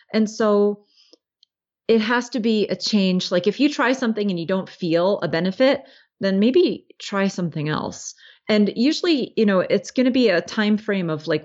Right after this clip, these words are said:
y-, that you define, right? Like, if you wanna find something that's gonna give you a benefit immediately,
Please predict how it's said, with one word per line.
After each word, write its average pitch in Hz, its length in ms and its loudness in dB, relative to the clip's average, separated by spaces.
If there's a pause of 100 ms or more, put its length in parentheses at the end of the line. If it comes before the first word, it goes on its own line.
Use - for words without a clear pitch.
y-, 180 160 -2
that 175 160 0
you 185 140 4
define, 151 480 -2
right? 143 200 -2
Like, 170 120 4
if 185 180 -4
you 240 140 2
wanna 233 260 2
find 196 400 0 (280)
something 202 320 0
that's 175 200 -2
gonna 185 200 0
give 175 120 2
you 175 140 4
a 156 40 4
benefit 170 480 0
immediately, 156 760 0